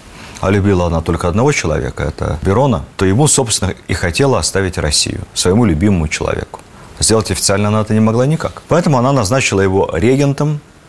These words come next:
при будущем императоре. А императору, императорскую корону, передала по наследству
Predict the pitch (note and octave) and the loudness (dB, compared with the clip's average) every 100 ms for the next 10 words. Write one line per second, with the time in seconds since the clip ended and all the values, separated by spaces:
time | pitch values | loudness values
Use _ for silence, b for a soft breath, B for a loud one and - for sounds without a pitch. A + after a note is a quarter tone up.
0 | - G2+ G#2 C3+ C#3+ - - - - A#2 | -8 0 2 2 0 -8 -20 -8 0 2
1 | A2+ - G#2 - G#2 G#2+ - - - - | 2 2 0 0 0 0 -2 -6 -10 -12
2 | - - - F2+ F#2 G2 C3+ F#3+ - D2 | -16 -12 -2 0 2 0 0 0 -2 -4
3 | - - - E2 G2 E2+ - - F2 - | -12 -20 -8 -4 0 -2 -2 -2 -2 0
4 | E3+ F3+ F#2+ B B B B B A2+ G#2+ | 0 0 -2 B B B B B 0 2
5 | C3+ F3+ C#3+ G#2+ - C#3+ D3 - C3 A2+ | 4 2 0 0 0 0 0 0 0 0